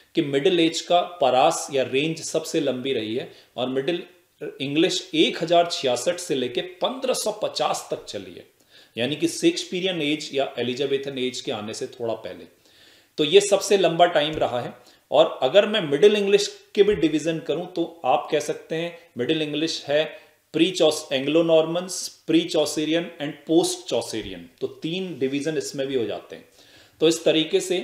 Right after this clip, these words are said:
Middle English का प्रादुर्भाव हुआ यहाँ पे। और दूसरी चीज जो important है कि Cambridge University और Oxford University जैसी जो महान university हैं वो इसी दौर पर स्थापित हुई।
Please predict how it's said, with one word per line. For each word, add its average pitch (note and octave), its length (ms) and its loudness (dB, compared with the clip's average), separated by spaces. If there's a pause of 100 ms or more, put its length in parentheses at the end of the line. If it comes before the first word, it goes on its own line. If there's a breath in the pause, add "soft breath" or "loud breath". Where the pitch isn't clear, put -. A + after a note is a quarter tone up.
Middle B2+ 340 2
English C#3+ 320 -4
का D3+ 120 -2
प्रादुर्भाव B2 720 0
हुआ C#3+ 160 2
यहाँ A#2+ 280 -4
पे। D3+ 100 -8 (560 soft breath)
और F#3 320 6
दूसरी F#3 300 -4
चीज G#3+ 340 -8
जो G3+ 240 0
important D3+ 520 -4
है B2+ 100 -6 (560 soft breath)
कि G#3 80 0
Cambridge F3 760 2
University F3 720 0 (520)
और C#3+ 160 4
Oxford D#3 520 4
University D3+ 720 0
जैसी B2+ 440 0 (480 soft breath)
जो C3 120 2
महान C#3 400 2
university C#3+ 520 -4
हैं D#3+ 180 -4
वो D#3 180 -8
इसी E3 220 -4
दौर D3 260 4
पर C#3+ 160 -4
स्थापित - 560 -6
हुई। F2+ 140 -16